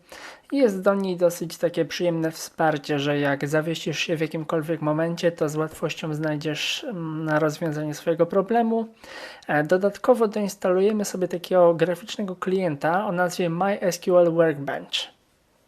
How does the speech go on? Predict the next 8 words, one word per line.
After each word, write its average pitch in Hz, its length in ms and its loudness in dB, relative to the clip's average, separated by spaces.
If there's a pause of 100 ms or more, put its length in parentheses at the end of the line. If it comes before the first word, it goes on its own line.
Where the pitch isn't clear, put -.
(1400)
Proces 208 380 2
instalacji 180 680 -2
My 175 240 0
S 170 160 -4
Q 180 220 2
L 180 280 4
i 175 100 -2
My 170 200 2